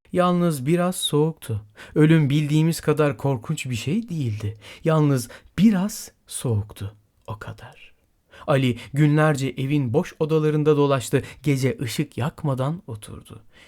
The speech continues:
Geceyi dinledi, anasını düşündü. Fakat ağlayamadı. Bir sabah yemek odasında karşı karşıya geldiler. O yemek masasının muşambasının üzerinde sakin ve parlaktı.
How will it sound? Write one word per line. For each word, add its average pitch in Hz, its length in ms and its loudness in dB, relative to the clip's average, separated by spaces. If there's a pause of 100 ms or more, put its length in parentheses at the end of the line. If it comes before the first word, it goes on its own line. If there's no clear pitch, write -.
(180)
Geceyi 185 460 -2
dinledi, 147 520 0 (240)
anasını 165 540 2
düşündü. 117 500 -4 (220)
Fakat - 460 -4 (240)
ağlayamadı. 110 840 0 (720)
Bir 151 80 2
sabah 104 460 -4 (300)
yemek 147 340 6
odasında 117 640 0 (140)
karşı 104 380 -6
karşıya 101 500 -8
geldiler. - 800 -16 (260)
O 120 240 0 (220)
yemek 139 300 4
masasının 165 520 2
muşambasının 151 800 2
üzerinde 131 500 0
sakin 123 560 -4
ve 165 120 -4 (100)
parlaktı. 101 720 -10